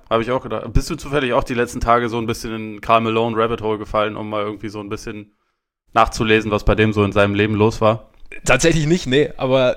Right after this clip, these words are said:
Speaker 2: du anscheinend.
Speaker 1: Äh, so ein bisschen. Äh, Teile, also ich, mir war der ja noch nie sympathisch.
Speaker 2: Mhm.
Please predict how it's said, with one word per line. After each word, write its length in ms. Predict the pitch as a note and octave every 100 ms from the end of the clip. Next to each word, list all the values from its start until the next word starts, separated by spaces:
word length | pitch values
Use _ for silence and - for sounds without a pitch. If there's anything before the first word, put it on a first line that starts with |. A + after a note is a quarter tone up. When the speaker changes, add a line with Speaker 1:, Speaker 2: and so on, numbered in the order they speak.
| C#3+
Speaker 2:
du 200 | D#3 F#3
anscheinend. 440 | C#3 C3+ B2+ D#3 - - - - _ _ _ _
Speaker 1:
Äh, 160 | - B2
so 120 | A2
ein 80 | A#2+
bisschen. 300 | A#2+ C#3 G#2
Äh, 160 | F2 A#2
Teile, 460 | - A#2+ C3+ C3+ -
also 360 | - A#2+ A#2 G2+
ich, 140 | - A#2
mir 240 | A#2 B2+
war 120 | B2
der 100 | C#3
ja 80 | B2
noch 120 | A2+
nie 140 | A2 C#3+
sympathisch. 580 | A2 A2+ G#2+ C3 - -
Speaker 2:
Mhm. 200 | B2+ C#3